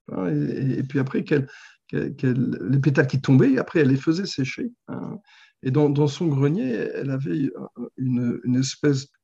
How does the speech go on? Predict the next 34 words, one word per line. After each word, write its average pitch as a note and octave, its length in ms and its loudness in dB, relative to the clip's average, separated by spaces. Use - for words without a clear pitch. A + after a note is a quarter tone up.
de, A#2 1160 -6
de C3 180 -2
truc F#3+ 480 0
où C#3+ 100 4
elle C3+ 60 6
accrochait D3 580 0
les, C3+ 240 0
les, C3 320 -4
les, C3+ 280 -4
les C3 80 -6
draps C#3 320 -8
et, B2+ 160 -6
et C3 220 -4
elle C3 240 -6
faisait C3+ 200 -6
sécher C#3 380 -4
les C3 140 0
plantes. D3 440 -6
Et, B2 320 2
oh, A2 80 0
un C3 100 6
jour, A#2+ 300 4
il B2 60 2
y - 20 4
avait, A2+ 220 0
il C3+ 60 -2
y - 20 6
avait B2 140 4
un A#2+ 120 6
gros C3+ 540 0
essaim C3+ 500 -4
de, A#2 240 -6
de B2 260 -8
guêpes B2+ 300 -4